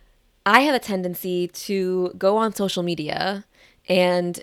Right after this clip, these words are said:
start judging everyone. <laughs> I, especially there's people, like, from my college and stuff who are just, I think, I think that, I think that a, a big category of people that I judge is, like, a basic bitch.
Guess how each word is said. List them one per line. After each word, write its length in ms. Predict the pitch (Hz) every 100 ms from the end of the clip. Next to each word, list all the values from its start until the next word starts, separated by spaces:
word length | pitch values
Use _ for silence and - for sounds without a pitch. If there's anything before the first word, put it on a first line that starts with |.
| -
start 360 | - 196 -
judging 540 | - 185 214 185 170 151
everyone. 560 | 151 147 147 139 - 262 - 262 - 254 -
<laughs> 500 | - - - - -
I, 260 | 214 220 214
especially 640 | 214 - 233 - 262 269
there's 240 | 226 214 196
people, 340 | 220 226 220
like, 160 | 190 180
from 140 | 190
my 100 | 175
college 420 | - 175 175 175
and 120 | 175
stuff 480 | - 175 175 175 - _ _ _ _ _
who 400 | 196 190 185 185
are 140 | 202 196
just, 340 | 233 226 - -
I 80 | 220
think, 320 | 285 269 - 208
I 80 |
think 200 | 214 277
that, 200 | 277 254 _ -
I 100 | 208
think 320 | 214 262 247
that 300 | 202 190 180
a, 160 | - 180 -
a 100 | 185
big 440 | - 190 196 -
category 500 | - 180 170 170 160
of 80 | 175
people 240 | 180 170
that 120 | 160 156
I 160 | 160
judge 520 | 160 160 156 156 - - - - - _ _ _ _ _ _ _ - -
is, 260 | 190 175
like, 140 | 175 -
a 60 | 175
basic 440 | 170 170 170 156
bitch. 460 | 156 160 208 -